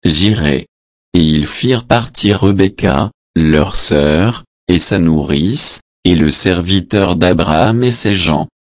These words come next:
Et ils bénirent Rebecca, et lui dirent, « Toi, notre sœur, deviens des milliers de myriades, et que ta semence possède la porte de ses ennemis. »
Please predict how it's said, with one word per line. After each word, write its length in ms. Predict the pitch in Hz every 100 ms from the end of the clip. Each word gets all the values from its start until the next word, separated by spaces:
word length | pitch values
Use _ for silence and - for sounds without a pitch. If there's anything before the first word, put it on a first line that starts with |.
| _ _
Et 160 | 87 82
ils 140 | 78
bénirent 480 | 73 101 95 104 98
Rebecca, 720 | 98 98 95 - 98 69 104 - _
et 100 | 90
lui 300 | 82 73 76
dirent, « 540 | 73 73 71 82 117 - _ _
Toi, 460 | - 71 69 - 113 _ _ -
notre 440 | 82 98 107 113
sœur, 640 | 92 - 69 69 92 117 - _ -
deviens 540 | 78 95 92 92 120
des 160 | 120 117
milliers 520 | 113 104 85 78 85
de 160 | 80 76
myriades, 840 | 78 82 76 73 69 69 78 123 - _ -
et 140 | 82
que 100 | -
ta 280 | 107 - 87
semence 600 | - 107 98 110 127 -
possède 520 | - 92 - 117 95
la 160 | 85 78
porte 420 | - 117 - -
de 200 | 82 78
ses 360 | 69 85 78
ennemis. » 400 | 76 76 76 69